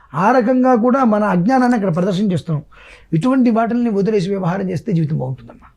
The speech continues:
కాబట్టి భగవంతుడి దగ్గరికి మనం వెళ్ళేటప్పుడు కేవలం ఒక భక్తి, ఆ భక్తి కూడా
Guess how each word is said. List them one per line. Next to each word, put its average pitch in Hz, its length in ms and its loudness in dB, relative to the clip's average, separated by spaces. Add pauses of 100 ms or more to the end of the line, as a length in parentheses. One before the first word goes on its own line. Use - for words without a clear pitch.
(420)
కాబట్టి 240 300 -6
భగవంతుడి 220 640 -2
దగ్గరికి 208 320 -2
మనం 202 180 -4
వెళ్ళేటప్పుడు 196 460 -6 (1160)
కేవలం 277 340 -4
ఒక 185 120 -4
భక్తి, 170 540 -4 (680)
ఆ 175 60 -2
భక్తి 170 420 -2
కూడా 247 360 -4